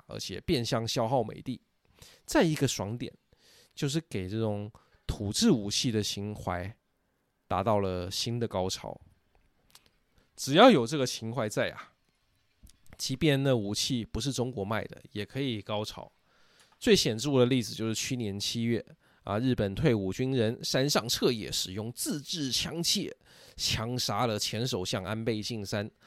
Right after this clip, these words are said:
大陆网友对此也是推崇备至啊。言归正传啊，小朋友们因为从故事里学到了“炸药包”这个词，所以改出了《你为什么背着炸药包》这首歌，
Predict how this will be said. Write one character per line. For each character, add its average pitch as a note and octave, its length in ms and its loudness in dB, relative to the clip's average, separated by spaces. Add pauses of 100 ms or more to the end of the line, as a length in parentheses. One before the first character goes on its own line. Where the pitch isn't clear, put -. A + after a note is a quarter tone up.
(180)
大 G#2+ 240 -2
陆 G#2+ 280 -6
网 F#2+ 180 -2
友 F2+ 200 -8
对 G2+ 180 -6
此 - 180 -10
也 F2 140 -12
是 F2 380 -12
推 G#2+ 280 -4
崇 F2 320 -10
备 D#2+ 180 -10
至 - 280 -8 (120)
啊。 - 140 -16 (2250)
言 A2+ 160 -6
归 C3 140 2
正 C3+ 180 -2
传 C#3+ 180 2 (100)
啊， F#2+ 180 -14 (1040)
小 B2 200 2
朋 D#3+ 200 2
友 F#3 120 8
们 C#3 240 4
因 D3+ 140 2
为 C#3+ 120 8
从 B2 400 -2
故 E3+ 200 2
事 D3 180 0
里 A2+ 160 -2
学 A2+ 220 -2
到 B2 180 2
了 G#2+ 260 2
“炸 C#3 240 4
药 A#2 200 6
包” A#2 240 4
这 C3+ 100 -6
个 F2+ 80 -6
词， - 420 -8 (240)
所 G2+ 240 -6
以 G2+ 140 -6
改 D2+ 220 -6
出 G#2+ 240 -6
了 F#2+ 200 -2
《你 G2+ 180 -6
为 C3 180 2
什 G#2+ 140 -6
么 F2+ 140 -6
背 A2 160 -4
着 G2+ 140 -8
炸 A2+ 180 -2
药 G#2 140 0
包》 G#2 200 0
这 G#2+ 120 -8
首 F2+ 140 -8
歌， - 280 -2